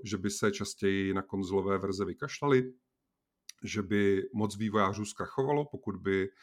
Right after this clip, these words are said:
certifikovatelnou verzi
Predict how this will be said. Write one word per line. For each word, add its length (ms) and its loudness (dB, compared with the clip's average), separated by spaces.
certifikovatelnou 1120 0
verzi 800 2